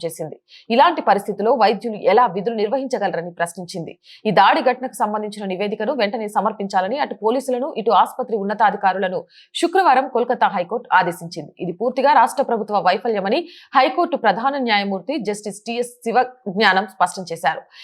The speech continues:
ఏ కారణం చేతనైనా క్రిమినల్ ప్రొసీజర్ కోడ్ ఆర్డర్లోని సెక్షన్ వన్ ఫార్టీ ఫోర్ ని పాస్ చేస్తారని ఈ సందర్భంగా ప్రభుత్వం తరపు న్యాయవాదిని ప్రశ్నించారు.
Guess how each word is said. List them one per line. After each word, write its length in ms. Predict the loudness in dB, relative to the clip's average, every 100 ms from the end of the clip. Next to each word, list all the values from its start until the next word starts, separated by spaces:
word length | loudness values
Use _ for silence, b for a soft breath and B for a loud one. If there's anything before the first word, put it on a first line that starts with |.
| B 2
ఏ 140 | 4
కారణం 380 | 6 4 2 0 0
చేతనైనా 340 | 0 -2 -2
క్రిమినల్ 460 | 0 0 0 -2 -2
ప్రొసీజర్ 500 | -2 0 2 2 2
కోడ్ 260 | 0 2 4
ఆర్డర్లోని 480 | 6 6 2 -2 -2
సెక్షన్ 360 | -4 -4 -2 0
వన్ 140 | 0
ఫార్టీ 280 | 2 0 0
ఫోర్ 200 | -2 -2
ని 60 |
పాస్ 380 | 2 4 4 0
చేస్తారని 540 | -4 2 2 2 -4 B B B
ఈ 100 | 2
సందర్భంగా 540 | 4 4 4 2 2 2
ప్రభుత్వం 420 | 2 -2 -4 -4
తరపు 240 | -4 -4
న్యాయవాదిని 560 | 0 2 2 0 -2 -4
ప్రశ్నించారు. 580 | -2 -4 -4 0 0